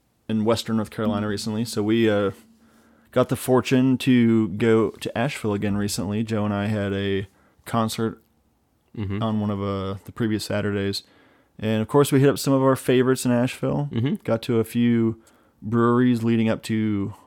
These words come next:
Speaker 1: our concert that Saturday evening. And, uh, notably, something that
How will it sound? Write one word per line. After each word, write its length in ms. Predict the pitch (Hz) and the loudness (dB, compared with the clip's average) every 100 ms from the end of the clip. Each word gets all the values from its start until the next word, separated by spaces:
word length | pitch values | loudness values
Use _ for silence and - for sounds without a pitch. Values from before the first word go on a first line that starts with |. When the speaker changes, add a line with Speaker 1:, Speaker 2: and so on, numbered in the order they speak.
| - | -8
Speaker 1:
our 440 | 104 101 98 - _ _ | -4 -4 -4 -8 _ _
concert 440 | - 110 - 110 | -6 -6 -4 -6
that 160 | 110 82 | -4 -6
Saturday 360 | - 107 107 104 | -4 -4 -2 -4
evening. 380 | 104 110 113 117 _ _ _ _ _ _ | -4 -2 -4 -6 _ _ _ _ _ _
And, 300 | 101 101 98 | -6 -4 -4
uh, 300 | 95 95 101 - _ _ _ _ _ _ | -2 -4 -6 -12 _ _ _ _ _ _
notably, 460 | - 185 285 285 262 | 4 4 4 2 0
something 360 | - 214 220 202 | 0 0 0 2
that 300 | 156 - | 2 2